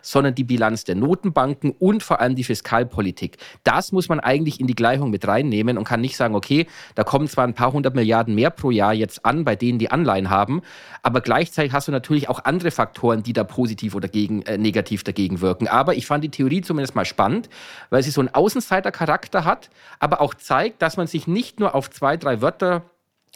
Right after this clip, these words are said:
draufwerfen darf oder draufstürzen darf und sagen, „Das klingt eigentlich cool“, sondern gucken muss, ist das jetzt nur ein Teilaspekt des Ganzen oder beleuchtet das schon das Ganze? Und ich finde, diese Theorie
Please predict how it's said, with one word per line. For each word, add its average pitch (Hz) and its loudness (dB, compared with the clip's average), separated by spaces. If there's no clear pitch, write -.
draufwerfen 180 0
darf 160 0
oder 120 -4
draufstürzen 156 -4
darf 147 2
und 135 -10
sagen, 120 -2
„Das 117 -8
klingt 151 -2
eigentlich 104 -6
cool“, 175 2
sondern 147 0
gucken 196 -2
muss, 175 2
ist 190 -2
das 175 0
jetzt - 0
nur 143 4
ein 117 2
Teilaspekt - -2
des - -8
Ganzen 156 -2
oder 143 2
beleuchtet 131 0
das 95 -2
schon 98 -4
das 92 -6
Ganze? 85 -4
Und 92 -8
ich - -14
finde, 131 -2
diese 147 0
Theorie 147 2